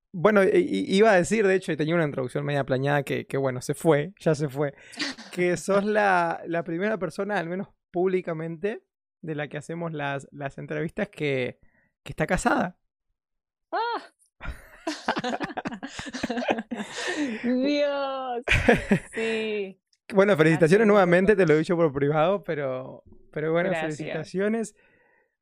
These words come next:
Speaker 1: Sé que ha-, has hecho un video, de hecho le, lo-, le invito a la gente a, a ir a verlos,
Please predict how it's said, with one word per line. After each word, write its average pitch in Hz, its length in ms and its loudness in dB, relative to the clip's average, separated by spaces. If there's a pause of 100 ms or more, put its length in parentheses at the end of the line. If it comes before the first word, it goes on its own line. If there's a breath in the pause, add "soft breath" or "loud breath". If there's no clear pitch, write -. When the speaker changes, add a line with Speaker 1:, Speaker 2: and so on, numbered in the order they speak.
(600)
Speaker 1:
Sé 202 260 0
que 214 340 2
ha-, 156 280 0
has 170 120 0
hecho 190 160 2
un 170 80 -2
video, 170 240 2
de 185 100 0
hecho 175 140 -6
le, 156 180 -10
lo-, 151 200 -8
le 143 160 -10
invito 147 240 -10
a 165 40 -6
la 151 80 -4
gente 151 360 -6
a, 127 280 -4 (260)
a 131 120 -8
ir 139 120 -6
a 135 60 -4
verlos, 151 640 -8